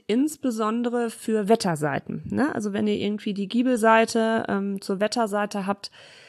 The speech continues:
m, die leiden schon ziemlich stark. Also das Interessante ist, dass die Seite, die halt nicht, ähm, der Witterung ausgesetzt ist, die sieht meist nach Jahrzehnten noch aus wie neu und die andere sieht aus, als wäre sie hundertfünfzig Jahre alt.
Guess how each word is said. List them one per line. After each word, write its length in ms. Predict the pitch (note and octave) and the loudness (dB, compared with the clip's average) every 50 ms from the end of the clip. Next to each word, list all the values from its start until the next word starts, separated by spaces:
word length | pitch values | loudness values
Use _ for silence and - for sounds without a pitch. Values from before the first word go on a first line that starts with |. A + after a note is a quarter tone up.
| - - - _ _ _ _ _ _ | -20 -20 -20 _ _ _ _ _ _
m, 380 | - F#3+ G3+ G3+ G#3 G#3+ G3 G3+ | -4 -2 -2 0 -2 -4 -4 -6
die 240 | - G#3 G#3 A3 A3+ | -2 0 2 2 4
leiden 520 | A3 G#3 G3+ G3+ G3 G#3 G#3+ A3+ G#3 A3 G#3 | 4 4 6 6 6 6 6 4 4 2 0
schon 420 | - - G#3 G#3 G#3 G#3 G3 G3+ | 0 0 2 2 2 0 0 -2
ziemlich 420 | - - - G#3+ G3+ G3+ G3 F3 - | -6 -4 0 2 2 4 2 2 0
stark. 420 | - - D#3+ C#3 C3+ C#3 C#3 - | -2 0 0 0 0 0 -2 -2
Also 200 | - - F#3+ F#3+ | -2 -2 -2 -2
das 140 | G3 - - | -4 -4 -4
Interessante 640 | - G#3 - - G3 - - G#3+ A#3+ C4 B3 C4+ - | -4 -6 -4 -6 -6 0 2 2 4 4 2 2 2
ist, 320 | - A#3+ A3 - - - | 2 0 0 -2 0 0
dass 240 | G#3+ G3 - - - | 0 0 0 -4 -8
die 180 | - G#3+ A3 A3 | -6 -4 -4 0
Seite, 400 | A3+ A#3 A#3 A3 A3 - A3 F3+ | 2 4 6 6 4 4 0 -4
die 220 | G3 G3 G3 F3+ | -2 0 0 2
halt 200 | F3+ G3 G3 - | 2 2 2 4
nicht, 380 | A3 D4+ G4 - - - - - | 4 4 4 2 -2 -8 -4 0
ähm, 320 | G#3+ A3+ A#3 A#3 A#3 A3+ | 0 2 2 2 0 0
der 200 | G#3+ A#3 A3+ G3 | 2 2 2 4
Witterung 360 | A3+ B3+ - B3+ A#3 A3+ A3 - | 2 -2 -2 0 -2 -2 0 2
ausgesetzt 640 | - G3 G#3 G#3 - - G#3+ F#3+ G#3 A3 G#3+ - - | 2 2 2 0 0 -2 0 2 2 0 0 0 -4
ist, 180 | G#3+ G3 - - | -4 -4 -2 -2
die 80 | G3+ | -4
sieht 220 | F3+ G3 G#3 - - | -2 -2 -4 0 2
meist 340 | G3+ G3+ G3+ G#3 G3+ - - | 4 6 6 6 4 2 0
nach 160 | G3+ F#3+ - | -2 -2 2
Jahrzehnten 540 | - F#3+ F3+ - - - A3 A#3+ A#3+ A3+ A3+ | 0 0 0 0 4 4 6 6 6 4 2
noch 160 | G#3 G3 - | 0 0 0
aus 320 | - F#3+ G3 G#3 G3+ - | 0 0 0 0 0 -2
wie 80 | G3 F3+ | 0 0
neu 340 | F3+ F3+ F#3 G3+ A#3+ D#4 G#4 - _ _ - - - - - - - - - | 2 2 2 2 2 0 0 -4 _ _ -18 -16 -16 -16 -20 -20 -20 -12 -2
und 180 | - A3 G3 G3+ | 0 0 2 4
die 80 | - | 4
andere 320 | - F#3 A3 A3+ A3 A3 G#3 | 4 4 4 4 4 4 4
sieht 200 | G3+ G#3+ G#3 - | 4 4 6 6
aus, 180 | G3+ G3+ G3 | 6 6 6
als 160 | G3+ F#3+ - | 4 2 4
wäre 120 | G3+ G3+ G3 | 4 4 6
sie 100 | G3 G3+ | 6 4
hundertfünfzig 600 | G3 F#3+ F#3 F3+ - - F3+ - - - - - | 4 4 2 0 0 -2 -6 -6 -6 -10 -2 -2
Jahre 300 | D3 B2+ B2+ B2 A#2+ - | 0 0 0 -4 -6 -8
alt. 280 | - G2+ - - - | -10 -10 -12 -12 -16